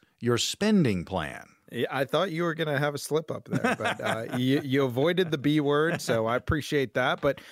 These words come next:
Speaker 2: look, it's just another golden rule of financial security. You wanna make sure that your monthly spending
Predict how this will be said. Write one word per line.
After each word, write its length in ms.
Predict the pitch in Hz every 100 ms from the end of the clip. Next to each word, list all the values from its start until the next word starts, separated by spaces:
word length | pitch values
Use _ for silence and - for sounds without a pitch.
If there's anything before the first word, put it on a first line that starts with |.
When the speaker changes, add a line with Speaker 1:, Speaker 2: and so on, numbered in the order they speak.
| -
Speaker 2:
look, 240 | 175 185 -
it's 180 | - 143
just 200 | 202 196
another 280 | 208 190 185
golden 440 | 131 147 165 151
rule 220 | 139 147 147
of 60 |
financial 500 | - 135 131 131 -
security. 500 | 123 120 - 135 131
You 140 | 110 123
wanna 220 | 156 214
make 380 | 123 117 143 151
sure 300 | - 147 147
that 160 | 127
your 100 | -
monthly 580 | 135 127 127 151 - 170
spending 800 | 151 - - 180 220 156 151 156